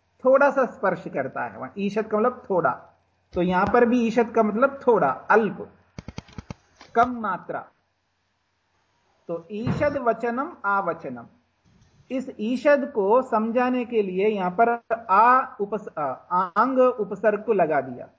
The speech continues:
पूरा ईषद लिखना पड़े तो लंबा पड़ेगा, इसलिए ई-, ईषद को ही बोल-, बोलता है ये आ उपसर्ग। तो ईषद वचनम आवचनम, आवचनम का मतलब है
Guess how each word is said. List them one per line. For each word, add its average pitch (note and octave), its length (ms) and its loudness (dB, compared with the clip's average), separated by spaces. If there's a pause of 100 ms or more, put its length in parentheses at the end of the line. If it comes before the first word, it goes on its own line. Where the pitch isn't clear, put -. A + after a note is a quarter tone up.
(340)
पूरा B3 240 4
ईषद A#3 380 0
लिखना A#3 440 -2
पड़े A3+ 360 2
तो G3+ 220 -8
लंबा A3+ 340 0
पड़ेगा, F#3 800 0
इसलिए A3+ 640 -2
ई-, G3 200 -8 (100)
ईषद A3+ 360 0
को C4 140 4
ही C#4 160 0 (220)
बोल-, G#3 360 -2
बोलता G#3 340 0
है A3+ 100 4
ये A#3 260 -2
आ F#3+ 360 2 (100)
उपसर्ग। E3 420 -2 (760)
तो F3 160 -8
ईषद B3 380 0
वचनम C4 580 0 (100)
आवचनम, E3 540 0 (640)
आवचनम B3+ 580 2
का B3+ 100 -2
मतलब A#3 340 -2
है C#4 440 -2